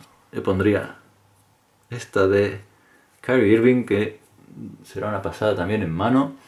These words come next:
Cornerstones Marvel, patch a diez, firma también on card de Kyrie. Y la número uno, sin duda,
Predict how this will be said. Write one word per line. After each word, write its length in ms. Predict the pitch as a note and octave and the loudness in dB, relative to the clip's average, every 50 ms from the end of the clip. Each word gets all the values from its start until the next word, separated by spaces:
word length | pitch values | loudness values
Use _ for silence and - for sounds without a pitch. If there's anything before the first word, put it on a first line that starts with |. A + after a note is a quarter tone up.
| - - - - - _ _ - _ _ _ _ _ _ _ _ _ _ _ | -20 -20 -20 -20 -20 _ _ -20 _ _ _ _ _ _ _ _ _ _ _
Cornerstones 760 | - - B2 B2 C3+ C#3+ C#3+ C#3+ - - D3 D3 C#3 C3 - | -8 -6 -2 0 2 2 2 0 0 2 2 4 4 2 2
Marvel, 500 | - G2+ G#2+ G#2+ G#2 G#2+ G#2+ G#2+ A2 G#2+ - - | 0 2 2 4 4 6 6 4 4 2 -4 -6
patch 440 | - A2+ A2+ A2+ A2+ - - - - - - | -2 0 0 0 -2 -4 -8 -10 -10 -8 -4
a 160 | A3 G#3+ - | -2 -2 -2
diez, 340 | - G#2 G#2 A2 A2 A2 A2 | 0 4 4 6 6 4 2
firma 600 | - - - - - - B2 A#2+ A#2+ A#2+ A#2 A2+ | -6 -16 -20 -18 -4 0 0 2 2 2 2 2
también 320 | F#2 F2+ F2+ F#2+ G#2+ A2 G2+ | 0 -2 0 2 2 2 2
on 160 | F2 E2 D#2+ | 0 -2 -2
card 380 | - B2 D#3 F3+ G3 - - - - - _ _ _ _ _ _ _ _ _ _ _ _ | 0 2 2 2 0 -2 -6 -10 -18 -20 _ _ _ _ _ _ _ _ _ _ _ _
de 120 | G#2 G2 F#2+ | -6 -6 -4
Kyrie. 540 | - F2+ F2+ G2 F#2+ G2+ A2 C3 - - - _ _ - - - - - - - - - _ - - _ _ _ _ _ _ _ _ _ _ _ _ _ _ _ _ _ - - _ - - _ | -2 0 2 2 2 2 0 -2 -4 -8 -16 _ _ -20 -20 -20 -20 -20 -18 -18 -20 -20 _ -20 -20 _ _ _ _ _ _ _ _ _ _ _ _ _ _ _ _ _ -20 -20 _ -20 -16 _
Y 80 | - A#2 | -6 -4
la 100 | G#2+ F2 | -4 -2
número 340 | E2 F#2 A2 A#2+ G2+ D#2+ D#2 | 0 0 2 2 2 2 2
uno, 240 | F2 G2 G2+ A2 G#2+ | 0 0 -2 -2 -4
sin 280 | - - D#2+ D#2 D#2+ | -6 -8 -6 -6 0
duda, 360 | F2+ A#2+ C#3+ D#3 D#3 D#3 D#3 | 4 4 6 6 4 2 -2